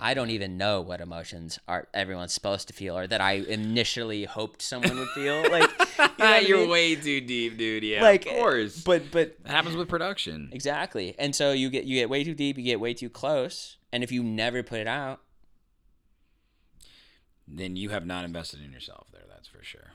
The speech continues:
Speaker 1: Yeah. I mean, I guess that is a form of putting it, of, of putting out your work is a form of investing in yourself. It's taking the risk of putting out something, a, a message or whatever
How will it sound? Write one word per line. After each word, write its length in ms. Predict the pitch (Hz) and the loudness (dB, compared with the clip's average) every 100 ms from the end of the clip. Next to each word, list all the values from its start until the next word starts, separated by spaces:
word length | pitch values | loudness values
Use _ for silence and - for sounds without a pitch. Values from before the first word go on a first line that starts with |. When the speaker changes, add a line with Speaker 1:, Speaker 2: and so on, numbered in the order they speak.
| - | -10
Speaker 1:
Yeah. 240 | 117 196 220 - _ - | -4 -4 -6 -14 _ -4
I 60 | |
mean, 220 | 156 123 65 - | -2 -2 -6 -12
I 80 | 104 | -8
guess 160 | 120 - | -4 0
that 160 | 131 | 2
is 120 | 143 160 | 2 0
a 60 | |
form 240 | - 127 110 | -4 -4 -4
of 80 | 104 | -6
putting 240 | 113 110 | -6 -4
it, 180 | 107 - | -4 -2
of, 180 | 117 - - | -2 -4 -6
of 220 | - - - - | -6 -6 -10 -20
putting 260 | - 139 139 | -10 -8 -4
out 180 | 131 139 | -4 -4
your 120 | 120 | -4
work 240 | 120 135 127 | -4 -4 -2
is 120 | 127 | -4
a 60 | |
form 300 | 123 - 123 | -4 -6 -6
of 140 | 120 113 | -4 -4
investing 460 | 104 107 117 120 | -4 -2 -4 -4
in 80 | 110 | -8
yourself. 360 | 107 - 139 110 | -8 -2 -2 -2
It's 180 | 98 - | -6 -10
taking 460 | - 123 120 123 | -8 -8 -6 -8
the 100 | 117 | -8
risk 360 | 104 110 113 - | -4 -4 -4 -8
of 160 | 110 - | -12 -14
putting 500 | - 120 120 117 123 - _ _ _ _ _ _ _ | -8 -4 -2 -4 -8 -12 _ _ _ _ _ _ _
out 360 | 113 113 123 - - | 0 2 0 -4 -6
something, 680 | - 127 117 123 120 131 - | -4 -4 -4 -4 -4 -6 -4
a, 200 | 117 110 101 | -2 0 -2
a 160 | 110 | -4
message 680 | 110 107 - 117 131 - - _ | -4 -6 -6 -8 -8 -12 -16 _
or 160 | 107 101 | -10 -8
whatever 580 | 107 127 127 110 110 | -2 0 0 -4 -8